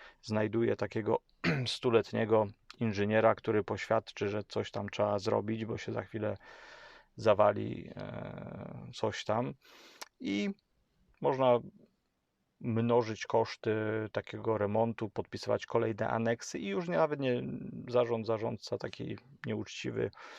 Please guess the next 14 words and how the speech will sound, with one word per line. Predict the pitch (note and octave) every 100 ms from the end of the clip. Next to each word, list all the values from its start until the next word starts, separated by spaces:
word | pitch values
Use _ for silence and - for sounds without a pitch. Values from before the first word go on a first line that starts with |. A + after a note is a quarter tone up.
| - -
ani | A#2+ A#2+ A2+
nie | G#2+
informuje | A2 - G#2 G#2+ C3+ B2
właścicieli | B2 - A#2 B2+ A#2+ A#2
o | A2+ A#2+
tym, | - A2 A2+ B2 -
tylko | - - C#3
wychodzi | C3+ B2+ B2 B2+ A#2
z | G2+
założenia, | A2 A2 G2 A2 A2+
no, | G#2+ G2+
że | F#2+
muszą, | G2+ G#2+ - A#2+
przecież | G#2+ A#2 G#2 G2